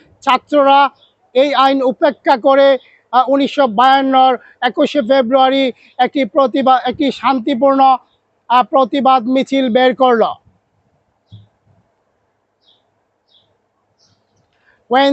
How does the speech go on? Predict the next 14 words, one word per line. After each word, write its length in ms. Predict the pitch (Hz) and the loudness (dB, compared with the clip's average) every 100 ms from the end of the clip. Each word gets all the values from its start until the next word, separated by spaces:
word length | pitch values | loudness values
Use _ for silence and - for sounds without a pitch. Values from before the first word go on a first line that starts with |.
| 277 | 2
the 80 | 277 - | 0 0
procession 580 | 269 - 285 - 277 269 247 _ - 247 | -2 0 -2 0 0 0 -4 _ -4 0
reached 260 | 285 269 - | 0 -2 -2
near 220 | 269 262 220 | 0 0 0
Dhaka 240 | 269 277 269 | 0 0 0
Medical 340 | 269 262 269 269 262 | -2 0 0 0 0
College, 300 | 262 269 226 - _ - | 2 0 -2 -10 _ -4
the 80 | 254 - | -4 0
police 300 | 262 269 254 - 269 | 0 0 -2 -2 -2
opened 300 | 240 269 254 - | 0 -2 -2 0
fire 220 | 254 262 | 2 2
on 60 | 262 262 | 0 0
the 80 | 254 | -2
students 480 | - 285 254 262 247 | -4 -2 0 0 -4